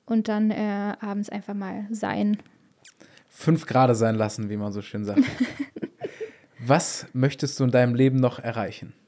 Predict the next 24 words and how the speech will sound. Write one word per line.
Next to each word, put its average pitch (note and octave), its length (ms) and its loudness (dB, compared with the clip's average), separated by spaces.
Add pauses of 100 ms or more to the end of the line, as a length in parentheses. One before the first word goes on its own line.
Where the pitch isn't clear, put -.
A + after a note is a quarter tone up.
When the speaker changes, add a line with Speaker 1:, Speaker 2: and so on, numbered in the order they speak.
(1200)
Speaker 1:
Puh, A3+ 480 2 (120)
da, G#3 160 -2
boah, G3 220 -8
darüber G#3+ 520 -6
kann A#3 160 2
ich A3+ 60 4
ja A3+ 80 6
ein A3+ 100 8
Buch A#3 220 6
schreiben. G#3+ 540 0 (400)
<laughs> - 400 -2
Ein C#4+ 60 6
Buch A#4 200 8
schreiben. A#3 600 6 (680)
<laughs> - 640 -8
Wird C4+ 140 0
mir C4 120 10
auch C4 80 4
immer C#4+ 320 6
wieder C4 260 6
so A#3+ 140 2
oft A#3 220 2
gesagt, A#3 580 4
ähm, G#3+ 600 4